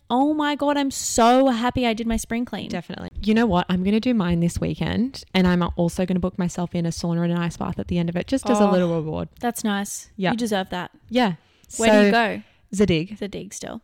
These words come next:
Speaker 1: Cute.
Speaker 2: So if you wanna give yourself a little treat, maybe it's a mani, maybe it's, you know,
Speaker 1: It's
Speaker 2: I
Speaker 1: a
Speaker 2: don't know
Speaker 1: little
Speaker 2: what it
Speaker 1: petty.
Speaker 2: is.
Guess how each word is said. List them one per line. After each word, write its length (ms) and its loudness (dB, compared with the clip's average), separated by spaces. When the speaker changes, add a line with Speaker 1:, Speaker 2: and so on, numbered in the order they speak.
Speaker 1:
Cute. 220 -14
Speaker 2:
So 580 2
if 200 -4
you 360 4
wanna 300 0
give 180 -2
yourself 260 0
a 40 -4
little 180 -2
treat, 380 -2
maybe 260 -2
it's 160 -6
a 60 -4
mani, 420 0
maybe 440 0
it's, 360 -8
you 80 2
know, 460 0
Speaker 1:
It's 100 -8
Speaker 2:
I 100 0
Speaker 1:
a 40 2
Speaker 2:
don't 80 2
know 60 2
Speaker 1:
little 120 2
Speaker 2:
what 140 2
it 80 0
Speaker 1:
petty. 140 2
Speaker 2:
is. 360 -8